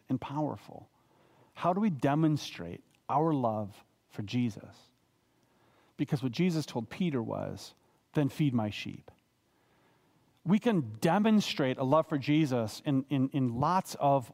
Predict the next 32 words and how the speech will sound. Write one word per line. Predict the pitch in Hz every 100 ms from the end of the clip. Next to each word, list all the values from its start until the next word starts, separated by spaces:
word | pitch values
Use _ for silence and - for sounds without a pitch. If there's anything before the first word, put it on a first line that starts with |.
| -
ways, | 117 151 185 143 101 -
but | - 139
the | 127
one | 117 117 160 226 175 113 107 - - -
that | 139
Jesus | 101 175 220 220 147 127 - -
clarifies | - 165 214 208 165 - 147 127 113 -
and | 165 156
makes, | 156 143 - - - - - - _
uh, | 131 123 117 107 -
uh, | 117 110 107 117 - _ _ -
explicit | 156 - - 208 247 - 123 - - _ _ _
here | - 127 82 - _ _ _ _ _ _ _
is | 139 -
to | 120
feed | - - 175 175
his | 139
sheep, | 143 - 208 196 - - _ _ _ _ _ _ _
to | -
care | - - 185 202
for | - 139
each | 110 -
other, | 110 110 - - _ _ _ _ -
to | 135
love | 143 196 202 143
one | 131
another, | 110 104 98 98 110 - _ _ _ _ _ -
to | 127
make | 139 139
sure | - - 170 170 165 151
no | 139 131 156
one | 147 147 147 143